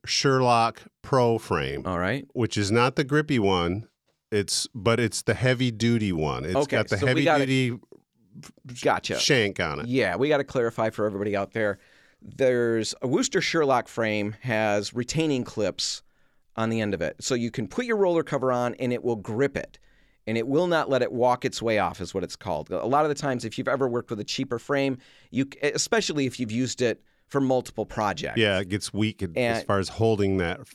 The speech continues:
Speaker 1: roller cover
Speaker 2: Exactly,
Speaker 1: on.
Speaker 2: and that cover will start to work its way off as you roll the wall, and then you gotta kinda mush it back down with your palm, then you get paint all over your hands or whatever. It's a pain in the neck. The Wooster Sherlock frame will lock it in place. The only way to get it off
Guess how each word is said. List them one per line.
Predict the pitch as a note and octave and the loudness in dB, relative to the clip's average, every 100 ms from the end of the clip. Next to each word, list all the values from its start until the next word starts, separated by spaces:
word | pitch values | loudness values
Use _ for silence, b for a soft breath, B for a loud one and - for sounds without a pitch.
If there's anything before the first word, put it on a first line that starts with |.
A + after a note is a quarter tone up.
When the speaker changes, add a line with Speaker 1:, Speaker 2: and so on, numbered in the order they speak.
| - | -10
Speaker 1:
roller | - A2 A2+ | 0 2 2
cover | G#2 G#2 | 2 2
Speaker 2:
Exactly, | B2+ C3+ F#2+ | 2 2 2
Speaker 1:
on. | G2+ | 2
Speaker 2:
and | G#2+ | 2
that | B2 - - | 0 -4 -6
cover | G#3+ A#3 C#3+ | 0 2 2
will | A2 B2 | 0 -2
start | - D3 C#3 | 0 0 -2
to | C#3 B2+ C#3+ F#3+ - | -4 -2 -2 -6 -6
work | A2 A#2+ C#3+ | -2 0 0
its | - - | -4 0
way | B2 A#2 | 0 0
off | A#2 A2 - | 0 0 0
as | G2 A2 | -4 -4
you | G#2 | -2
roll | G#2 | -2
the | G2+ | -2
wall, | A2+ B2+ B2 | 2 2 2
and | A#2 | -2
then | |
you | A#2 | -2
gotta | A2+ | -4
kinda | - B2 | -4 -4
mush | G#2+ A#2+ D#3+ - | -2 0 0 0
it | D3 | 0
back | B2+ B2+ | 2 2
down | C#3 C3 B2 | 0 -2 -2
with | G2 | -4
your | G#2 | -8
palm, | - E3+ D#3 D#3 D3 C#3+ B | -2 2 4 2 0 -6 B
then | - D3+ | -2 0
you | |
get | A#2 - | 0 -2
paint | - F3+ C#3+ | -2 -2 0
all | D3 C#3 | 0 2
over | B2+ | 0
your | B2 B2 | 0 -2
hands | A#2+ A#2 A#2 A#2 | -2 -2 -2 -4
or | - A2+ G#2+ G#2 b b | -4 -2 0 -2 b b
whatever. | G#2+ B2+ D#3+ C#3+ G#2 E2+ | -6 0 2 4 2 0
It's | F2+ | -4
a | - | -6
pain | - D#3 | -6 -2
in | C#3 | -2
the | A#2 | -2
neck. | A#2 A2+ - b b b | -2 -4 -8 b b b
The | A#2 A2+ A2 | 0 2 2
Wooster | C3+ C3+ A2+ | 0 -4 -4
Sherlock | - D3+ D3 B2 - | -4 -2 0 0 -2
frame | - A#2 A#2 A2 G2 | -4 -2 0 -2 0
will | B2 A#2 G#2+ | 0 2 0
lock | F#2+ G#2 C#3+ C#3 | 0 0 0 2
it | D3+ | 0
in | A#2+ | 0
place. | - C3 G2 - | 0 0 0 -2
The | A#2 | 0
only | D#3+ C#3+ | 0 2
way | C3 | 0
to | |
get | F#2+ G#3 | 2 2
it | F#3+ | 2
off | A2 G2 A2 - | 2 0 0 -6